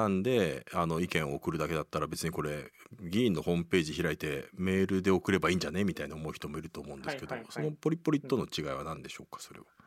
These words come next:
Speaker 2: まあ、そうですね。まあ、えっと、議員さんというよりは、僕らあんま、あまり、僕らの結構思想的には、あんま政治家個人にはあんま興味ないと思ってるんですね。
Speaker 1: あ、
Speaker 2: 特に若い世代は。
Speaker 1: なるほど。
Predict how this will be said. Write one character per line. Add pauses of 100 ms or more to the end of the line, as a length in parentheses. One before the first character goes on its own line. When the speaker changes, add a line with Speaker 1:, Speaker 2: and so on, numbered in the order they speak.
(320)
Speaker 2:
ま
あ、
そ
う
で
す
ね。
ま
あ、
え
っ
と、
議
員
さ
ん
と
い
う
よ
り
は、
僕
ら
あ
ん
ま、 (100)
あ
ま
り、 (160)
僕
ら
の
結
構
思
想
的
に
は、
あ
ん
ま
政
治
家
個
人
に
は
あ
ん
ま
興
味
な
い
と
思
っ
て
る
ん
で
す
ね。
Speaker 1:
あ、
Speaker 2:
特
に
若
い
世
代
は。
Speaker 1:
な
る
ほ
ど。